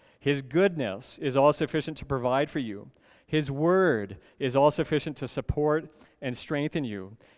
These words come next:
And his spirit is all sufficient to lead you and comfort you. And what can you desire more?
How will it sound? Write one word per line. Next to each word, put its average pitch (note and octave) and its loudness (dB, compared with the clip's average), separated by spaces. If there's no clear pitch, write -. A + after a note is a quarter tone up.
And C3+ 0
his C3+ 0
spirit E3 0
is A#2+ -2
all B2+ 4
sufficient C3+ -4
to B2 -6
lead C#3+ -6
you G2+ -8
and A2 -8
comfort C#3 -6
you. F#2+ -10
And A2 -6
what C#3 0
can A#2 -4
you A#2 -4
desire G2+ -4
more? G#2 -14